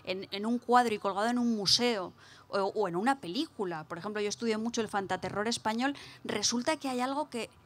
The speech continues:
que, que, que erotiza. Y esto es malsano. Y esto, y esto es perverso. Sobre todo, eh, cuando las propias mujeres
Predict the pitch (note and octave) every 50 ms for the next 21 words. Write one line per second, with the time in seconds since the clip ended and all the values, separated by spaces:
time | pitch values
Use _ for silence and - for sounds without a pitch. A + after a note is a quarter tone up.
0 | - - - G#3 G3 F3 - - G3+ F#3 F3 - - - - - - - G#3+ G3+
1 | G3 F3 F3 E3+ - - B3 C#4+ C#4 - - - - - B2 - - - - -
2 | - - - - - - - - - - - - F#3+ G#3 G3+ - F4 F#4 D#4+ B3
3 | F3+ E3 - - A3+ C#4 C#4+ A#3 - - - - - - - _ _ - - -
4 | - - - - - - - A3 A#3 - - - - A3 G3 - - - - -
5 | - G3+ G3 B3 D4+ - - - - - E3+ E3+ - - - - - - - -
6 | - - G#3+ G#3 G3+ G3 - A3+ A#3 B3 D4 E4 E4 - - A3 G#3+ G3+ F#3 F3+
7 | - - - - - - A3 G#3 G3+ G3+ G3 G3 G3 F#3+ - G#3+ G#3 G3 E3+ -
8 | - - G#3 A3 - C#4+ D4+ D4+ D#4 C4 A#3 A3 - - C4 C#4+ D4 C4 B3+ C#4+
9 | E4 -